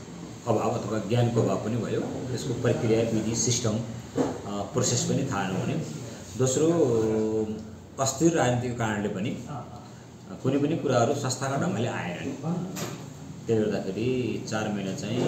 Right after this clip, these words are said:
सदन प्रभावकारी भएन। हामीले प्रभावकारी नहुनको कारण ऐनहरू, विधेयकहरू पनि हामीले पास गर्न सकेनौँ। अब वैशाख चौबिस गतेबाट फेरि वर्ग अधिवेशन सुरु भएको छ। अ,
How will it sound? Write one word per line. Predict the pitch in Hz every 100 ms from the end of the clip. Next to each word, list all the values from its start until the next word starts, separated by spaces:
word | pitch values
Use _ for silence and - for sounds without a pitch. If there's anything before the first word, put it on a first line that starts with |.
| 156 - - - - - -
सदन | - - -
प्रभावकारी | 113 107 107 110 107
भएन। | 107 110 -
हामीले | - 113 110
प्रभावकारी | 120 117 110 - 107 107 110
नहुनको | 113 107 101 104 104 107 104 -
कारण | 95 101 - - - - - - - - - 123
ऐनहरू, | 120 107
विधेयकहरू | 120 117 120 113 95 98
पनि | 107 127
हामीले | 90 92 101 120 120 - - -
पास | 101 -
गर्न | 95
सकेनौँ। | - 87 82 82 - - - - - - - - - -
अब | 120 139 143 139 107 101 98 98 98 98 - - - - - - - -
वैशाख | 120 135 135 135 - - - - - - - - -
चौबिस | 135 143 -
गतेबाट | 127 123 107 104
फेरि | 156 - 113 117 113
वर्ग | 120 113
अधिवेशन | 113 107 101 120
सुरु | 110 110
भएको | 95 85
छ। | 82
अ, | -